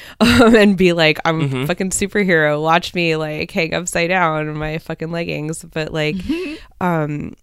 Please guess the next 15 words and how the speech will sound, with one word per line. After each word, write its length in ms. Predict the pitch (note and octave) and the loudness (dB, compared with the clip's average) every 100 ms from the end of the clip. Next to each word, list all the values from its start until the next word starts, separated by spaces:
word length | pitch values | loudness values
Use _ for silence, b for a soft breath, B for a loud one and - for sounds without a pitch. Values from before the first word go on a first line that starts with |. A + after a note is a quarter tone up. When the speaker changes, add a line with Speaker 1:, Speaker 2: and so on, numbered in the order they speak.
| - | -6
Speaker 1:
it's 240 | G3 - | -4 -4
not 340 | E3+ D#3+ E3 - | -4 -2 -4 -6
just 840 | - D#3 D3+ D3+ - - - - b b b _ _ | -4 -4 -4 -4 -8 -8 -12 -18 b b b _ _
stuff 920 | - - _ _ _ _ - G#3 G#3 | -14 -14 _ _ _ _ 0 2 2
<laughs> 300 | A3+ B3+ C#4 | 2 2 4
that 160 | D4+ G3 | 4 4
you 200 | G3 G3+ | 4 0
wear 580 | F3 E3+ D#3+ D#3+ D#3+ E3+ B B B B _ - | 2 0 2 2 0 -2 B B B B _ -2
at 440 | D#3+ D3+ D3 - | 0 0 -2 -4
conventions 680 | - D#3+ F3 C4 - F3+ E3 | -6 -4 -2 -2 -2 -4 -2
or 80 | D#3 | -4
as 100 | D#3+ | -4
part 220 | - D#3 | -4 -4
of 100 | D3+ | -4
cosplay, 640 | - G3 - - D#3+ D3+ | -6 -6 -6 -4 -2 -4